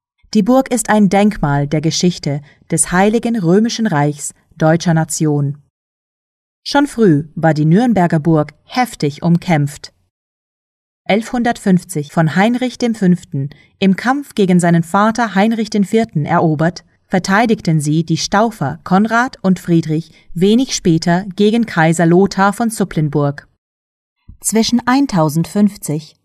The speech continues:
und fünfzehnhunderteinundsiebzig machten alle Kaiser des Heiligen Römischen Reiches deutscher Nation auf der Burg Station,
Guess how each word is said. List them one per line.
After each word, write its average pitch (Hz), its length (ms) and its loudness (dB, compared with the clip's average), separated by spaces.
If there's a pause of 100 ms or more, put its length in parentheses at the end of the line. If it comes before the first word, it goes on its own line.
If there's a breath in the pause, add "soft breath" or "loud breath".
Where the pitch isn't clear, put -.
(100)
und 156 180 -4
fünfzehnhunderteinundsiebzig 185 1700 0 (260 soft breath)
machten 220 480 -2
alle 262 220 2
Kaiser 202 400 0
des 190 180 -4
Heiligen 185 400 2
Römischen 175 460 2
Reiches 160 420 -2
deutscher 175 300 0
Nation 190 640 -2 (280 loud breath)
auf 262 200 0
der 285 100 0
Burg 165 240 0
Station, 156 640 -2